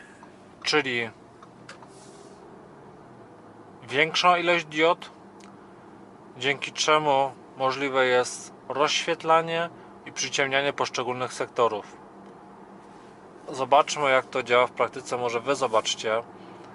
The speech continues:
bo ja już tym samochodem pojeździłem po zmroku i jakością pracy tych reflektorów jestem zachwycony. Kolejny raz jestem zachwycony.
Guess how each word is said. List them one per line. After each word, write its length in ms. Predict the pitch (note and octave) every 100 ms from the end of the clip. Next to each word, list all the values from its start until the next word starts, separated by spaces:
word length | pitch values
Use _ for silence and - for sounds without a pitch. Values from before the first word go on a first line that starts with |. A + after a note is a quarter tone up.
| - - A#2+
bo 60 |
ja 80 | A#2+
już 120 | B2+
tym 120 | C#3
samochodem 720 | B2+ C3 B2 B2+ B2+ B2 A#2+ - - - - - -
pojeździłem 640 | C3 A#2+ A#2 C3+ B2 A2+
po 180 | A#2 A2+
zmroku 680 | A2+ A#2 A#2+ - B2 B2 B2+ - - - - - - - -
i 60 | C3+
jakością 680 | C3 - D3+ - - D3+
pracy 720 | - C3+ C3 - - C3+ C3+ C3 -
tych 180 | C#3+ C3+
reflektorów 600 | C3+ - A2+ B2+ B2 A#2
jestem 360 | A2+ - A#2+ A#2+ - - -
zachwycony. 800 | A#2+ B2 - A#2+ B2 A2+ G#2 F2+ - - - - -
Kolejny 440 | - C3 C#3+ C#3 B2
raz 200 | B2 A#2
jestem 400 | - B2 A#2 -
zachwycony. 720 | A#2+ B2+ - B2 - A2+ G#2